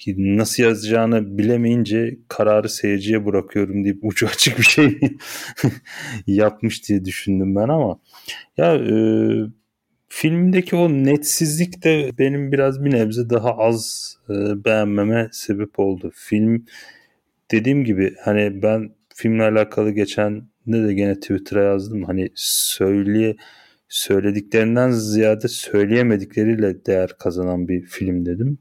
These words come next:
Kurak Günler için. Ya gerçekten de öyle. Aslında söyleyemedikleriyle değer kazanan bir film. Filmin dediğim gibi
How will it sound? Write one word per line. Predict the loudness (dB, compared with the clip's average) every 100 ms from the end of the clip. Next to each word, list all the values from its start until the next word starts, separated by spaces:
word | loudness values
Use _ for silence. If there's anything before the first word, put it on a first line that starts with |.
| -10
Kurak | -4 -4 -4
Günler | -8 -6 -6
için. | -6 -6 -6 -8 _ -20 -20 -20 _ -20 _ _ -4
Ya | -2
gerçekten | 2 0 0 -2 0 4
de |
öyle. | 4 4 2 2
Aslında | -2 -2 -10
söyleyemedikleriyle | 0 2 4 4 2 0 -2 0 2 2 2 0 -4 _ _ 0
değer | 2 2
kazanan | -2 -4 -2 -2 -6
bir |
film. | -8 -6 -6 -6 -16 -20 _ _ -20 -20 -20 -20 -18
Filmin | -12 -4 0 0 0 -2 -2
dediğim | -2 0 0
gibi | -2 -2